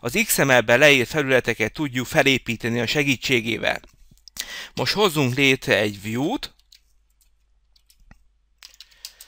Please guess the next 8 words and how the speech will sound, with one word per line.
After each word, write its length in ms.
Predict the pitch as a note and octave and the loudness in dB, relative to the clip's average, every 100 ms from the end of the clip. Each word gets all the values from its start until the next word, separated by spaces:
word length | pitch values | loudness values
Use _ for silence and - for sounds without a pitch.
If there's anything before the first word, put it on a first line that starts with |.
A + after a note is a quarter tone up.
| _ _ _ _ _ - - | _ _ _ _ _ -20 -6
pop-up 840 | E3 D#3 - - - A#2+ G#2+ - - - | 2 2 0 -12 0 4 4 2 -20 -16
legyen 500 | - A#2+ A2+ A2 G#2+ G#2 | -2 0 2 0 -2 -10
a 120 | - | -14
neve, 460 | G2+ G2 G#2 C#3+ C4 | -12 -8 -2 -2 -2
ugye 260 | - A#2 G#2+ | -10 -8 -4
ez 160 | A#2+ A2 | -2 -4
lesz 200 | A2 | -8
a 40 | - | -10